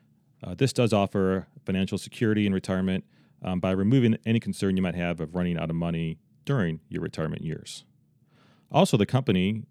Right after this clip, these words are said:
in the legacy pension plan is responsible for funding the plan, and they do bear all of the investment risk.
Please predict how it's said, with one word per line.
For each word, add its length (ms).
in 180
the 160
legacy 320
pension 320
plan 420
is 140
responsible 720
for 120
funding 320
the 80
plan, 400
and 180
they 120
do 160
bear 280
all 280
of 80
the 240
investment 440
risk. 300